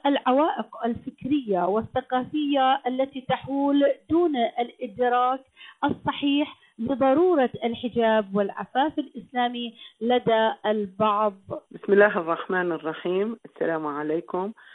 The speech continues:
Speaker 2: نحييكم ونحيي كل المستمعين الأفاضل. في الحقيقة عندما نتحدث،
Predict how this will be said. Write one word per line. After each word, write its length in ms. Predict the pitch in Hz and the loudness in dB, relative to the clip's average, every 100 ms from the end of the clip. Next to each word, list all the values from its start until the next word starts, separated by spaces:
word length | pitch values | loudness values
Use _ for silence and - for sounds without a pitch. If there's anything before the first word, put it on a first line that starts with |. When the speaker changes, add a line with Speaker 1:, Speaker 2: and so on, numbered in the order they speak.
| - _ - | -20 _ -14
Speaker 2:
نحييكم 840 | - - 156 160 165 - 190 208 208 | -14 -6 -4 -2 -4 -4 -2 -2 -4
ونحيي 500 | 156 151 160 156 151 | -6 -6 -6 -4 -6
كل 280 | - 151 151 | -8 -10 -8
المستمعين 1040 | 147 147 147 143 147 147 143 139 139 147 143 | -12 -12 -12 -12 -14 -12 -12 -10 -8 -6 -6
الأفاضل. 640 | 139 - 160 156 160 202 - - - - | -8 -6 -2 -2 0 -4 -6 -20 -20 -6
في 80 | - | -2
الحقيقة 960 | 220 - 226 294 285 233 214 208 202 - - _ - | -2 -2 -2 -4 -2 0 0 0 -4 -10 -20 _ -6
عندما 400 | 202 214 262 269 | -2 2 2 2
نتحدث، 760 | 247 226 - - 226 196 196 | 0 -2 -4 -2 -2 2 2